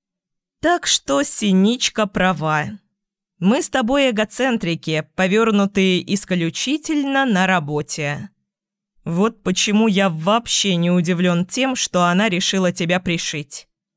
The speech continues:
И дело тут не только в тихом омуте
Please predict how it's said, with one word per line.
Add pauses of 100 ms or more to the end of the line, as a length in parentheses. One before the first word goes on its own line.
(540)
И
дело
тут
не
только
в
тихом
омуте